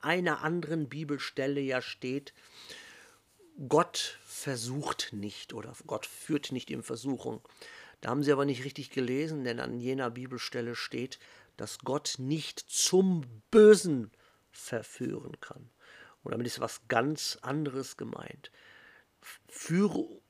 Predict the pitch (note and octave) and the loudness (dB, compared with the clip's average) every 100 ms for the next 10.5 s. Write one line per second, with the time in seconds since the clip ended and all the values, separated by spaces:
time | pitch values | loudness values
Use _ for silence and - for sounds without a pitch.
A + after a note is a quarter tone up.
0 | _ - - G3+ F#3 E3+ D#3+ - D#3 - | _ -10 -2 2 4 4 2 0 -4 -4
1 | D3+ C3 B2 A#2 D3+ C3 A2 B2+ - - | -6 -6 -6 -4 -6 -4 -6 -6 -14 -20
2 | - _ - B2+ A#2 - - F3+ F#3 C#3+ | -20 _ -2 -2 -2 -6 0 2 4 8
3 | E3 F#3 E3 - G#2+ - A2 G2+ - A#2+ | 8 6 0 -4 -8 -4 -4 -4 -4 -6
4 | - - B2+ C3 C3 B2 C3 B2+ - - | -6 -4 -4 -4 -6 -10 -10 -10 -12 -12
5 | - - - - - A2+ B2 C#3 - A#2+ | -18 -18 -18 -18 -6 -2 0 0 0 0
6 | C#3 C3 B2+ - D3+ D3+ - A2+ A2 A2 | 2 2 0 -2 0 0 -2 -4 -4 -4
7 | G#2+ G#2 A2+ G#2+ A2 - G#2 A2 C3 _ | -6 -8 -8 -6 -6 -6 -4 -4 -6 _
8 | - - - - - - - - A#2+ - | -20 -20 -20 -20 -12 -8 -4 -2 -4 -2
9 | A#2+ B2 A#2+ - - _ _ - C3 - | -2 -2 -4 -8 -18 _ _ -4 -4 -4
10 | - - F#3+ - | -8 -2 -2 -2